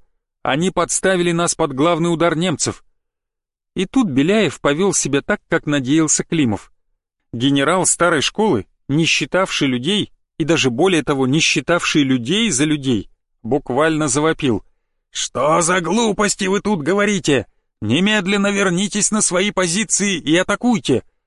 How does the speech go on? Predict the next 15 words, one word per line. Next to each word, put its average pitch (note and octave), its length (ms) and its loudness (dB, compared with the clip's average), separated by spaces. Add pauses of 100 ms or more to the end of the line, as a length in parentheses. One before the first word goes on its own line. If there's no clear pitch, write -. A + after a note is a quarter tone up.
(140)
Вы C#3+ 380 2
недостойны E3 720 2
быть D#3+ 220 0
командиром E3 560 0
дивизии, D#3 460 0
я C3 320 0
об D#3+ 120 0
этом F3+ 240 -2
говорил F#3 380 0
с - 60 -2
самого F#3 340 0
начала, F#3 520 0
и C#3 200 -6
вот D#3+ 300 -2
результат!» F#3 640 -2